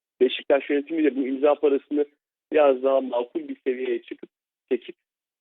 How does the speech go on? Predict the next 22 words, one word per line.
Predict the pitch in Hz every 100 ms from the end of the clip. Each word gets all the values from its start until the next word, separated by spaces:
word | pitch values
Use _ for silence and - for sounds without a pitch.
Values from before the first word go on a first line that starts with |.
| _
e, | 120
o | - 170
rakamı | 170 160 156 151
da | 180 - 135
yıllık | 143 165 170 156
maaşına | 156 151 - 147 180 -
üçe | 147 - 175
böldürmek | 143 104 104 98 -
istiyor. | 131 131
Üç | -
yıllık | 117 -
bir |
kontrat | 110 113 104 - 110 101
olması | 104 110 107 - 104 - -
kaydıyla. | 107 101 113 113 165 - _ _ -
İşte | 156 151
bu, | 185
e, | 175 - 143 139
konuyla | 135 143 139 135
ilgili | 113 113
pazarlıklar | - 113 107 110 107 - 117
sürüyor. | 113 - 131 156